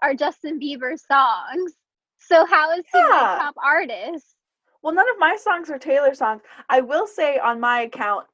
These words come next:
Speaker 2: th-, where I work is, um, like, we have a radio on, and one of the pla-, so I work, I work at a bank, I can just say that.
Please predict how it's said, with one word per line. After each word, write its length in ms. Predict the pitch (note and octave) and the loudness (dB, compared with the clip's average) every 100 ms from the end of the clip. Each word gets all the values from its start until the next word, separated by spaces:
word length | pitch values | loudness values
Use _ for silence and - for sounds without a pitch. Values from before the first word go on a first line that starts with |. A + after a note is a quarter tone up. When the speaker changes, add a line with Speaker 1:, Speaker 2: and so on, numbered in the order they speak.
| _ _ _ - | _ _ _ -20
Speaker 2:
th-, 100 | - | -16
where 300 | A3+ B3 C4 | 0 2 2
I 100 | B3 | 0
work 540 | G3+ G3 A#3 - - _ _ _ - | -4 -4 -4 -6 -20 _ _ _ -6
is, 540 | A3+ G#3+ G3 - _ _ _ _ - | -6 -6 -14 -20 _ _ _ _ -6
um, 380 | G3+ F3+ E3+ - | -2 -2 -4 -6
like, 180 | G3 - | -8 -6
we 100 | A#3+ | -12
have 140 | A#3+ | -10
a 60 | G#3 | -8
radio 440 | F#3 F#3 G#3+ A#3 | -6 -6 -4 -2
on, 480 | A#3+ B3 B3+ B3+ C#4 - _ _ | 0 2 2 0 -4 -12 _ _
and 420 | A3 G#3+ G#3 G#3 _ _ | -6 -6 -6 -12 _ _
one 340 | G#3+ A3 A3 | -2 0 2
of 200 | A3 A3+ | -2 -4
the 400 | A3 G3+ G3 F3 - _ _ | 0 2 4 0 -4 _ _
pla-, 220 | _ A#3 | _ -2
so 100 | - A#3+ | 4 4
I 100 | A3+ | 4
work, 260 | A3+ A3+ _ _ _ - | 2 -2 _ _ _ -16
I 40 | |
work 140 | B3 C4+ | -14 -14
at 80 | F#3 | -12
a 40 | |
bank, 280 | E3+ D3 E3 | -10 -10 -12
I 80 | F3 | -16
can 120 | G#3 | -16
just 160 | F#3 - | -18 -12
say 120 | D#3+ | -8
that. 220 | C#3 - | -8 -10